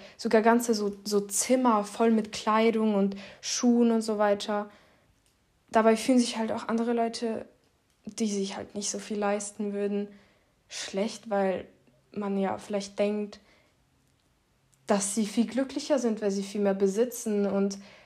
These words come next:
dass, dass es der Schlüssel zum Glück ist und dass wirklich nur noch das fehlt und dann sind die Leute ganz glücklich, aber das stimmt halt nicht, weil materielle Dinge machen nicht glücklicher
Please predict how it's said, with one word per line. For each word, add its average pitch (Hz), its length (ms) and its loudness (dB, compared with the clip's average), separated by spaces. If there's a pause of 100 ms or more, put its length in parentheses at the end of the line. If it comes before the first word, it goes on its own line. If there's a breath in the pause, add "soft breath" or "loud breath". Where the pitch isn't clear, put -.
(140)
dass, - 360 -2 (120)
dass 208 220 -4
es - 440 -6
der 240 160 2
Schlüssel 254 360 -2
zum 208 220 -4
Glück 220 280 0
ist - 160 -8
und 202 280 -4 (420 loud breath)
dass 214 200 -2
wirklich 247 300 -2
nur 254 100 4
noch 240 160 2
das 247 220 -2
fehlt 247 240 0
und 220 100 -2
dann 208 240 -2
sind 226 160 0
die 220 80 -2
Leute 214 240 -4
ganz 208 220 -6
glücklich, 233 420 -4
aber 202 260 0 (680 loud breath)
das 202 240 -4
stimmt 247 400 2
halt 208 200 -2
nicht, 208 440 -4 (800)
weil 196 560 2 (1700 loud breath)
materielle 220 640 0
Dinge 214 220 -2
machen 202 460 0
nicht 196 320 -4
glücklicher 226 760 0